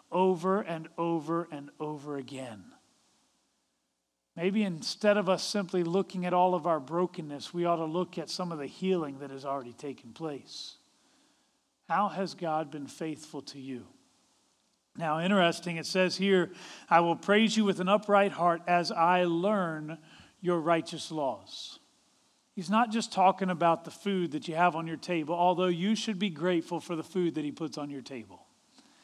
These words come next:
He's not just talking about the other people that are a part of your life, although you should be grateful for the people that he has allowed to be a part of your life. He says, "I will praise you with an upright heart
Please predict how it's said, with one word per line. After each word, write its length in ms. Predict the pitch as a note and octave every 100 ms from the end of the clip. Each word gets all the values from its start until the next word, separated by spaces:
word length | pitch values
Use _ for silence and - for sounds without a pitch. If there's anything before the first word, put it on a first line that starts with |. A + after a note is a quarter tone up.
| - -
He's 160 | G#3 F3+
not 220 | A#3+ B3
just 180 | C4 -
talking 380 | A3+ A3+ A#3
about 320 | A#3 G#3 G#3 G#3
the 140 | G#3
other 180 | A#3 A#3+
people 460 | - C4 C4 G#3
that 120 | G3 G#3
are 120 | G#3
a 60 |
part 260 | G3 A3 A#3
of 60 | A#3+
your 140 | B3+
life, 220 | G#3 G3 - - -
although 220 | A#3 A#3
you 260 | A3 A#3 D4
should 200 | C#4+ C#4
be 100 | C#4+
grateful 640 | F#3+ A3 G#3 - A3 G#3+
for 220 | G#3+ A3
the 100 | G#3
people 500 | G3+ - C4+ - G3+
that 140 | G3+ F3+
he 80 |
has 140 | G#3+ F#3+
allowed 340 | G#3 G#3+ G#3+
to 60 | G3
be 120 | G3+
a 60 | F#3+
part 240 | G3+ F#3+
of 160 | F3 E3
your 100 | E3
life. 460 | D#3+ A#2+ - - - - -
He 140 | C4
says, 260 | - C#4+ G#3+
"I 360 | G#3+ C4 D#4+
will 200 | D#4+ C#4
praise 680 | A3 - B3 D4+ D#4 D4 E3
you 120 | G#3
with 180 | A3 A3+
an 100 | B3
upright 580 | A#3 D4+ D4+ D4 C#4 C#4
heart 360 | F#3 A#3+ A3+